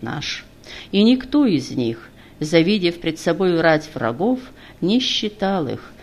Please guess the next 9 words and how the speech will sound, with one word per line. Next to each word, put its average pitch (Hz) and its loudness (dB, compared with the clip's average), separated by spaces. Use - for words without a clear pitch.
наполнялся 135 0
дух 208 -2
их 190 -4
доблестью 131 -6
такой". 123 -8
В - -14
таком 311 4
же 240 2
духе 170 -2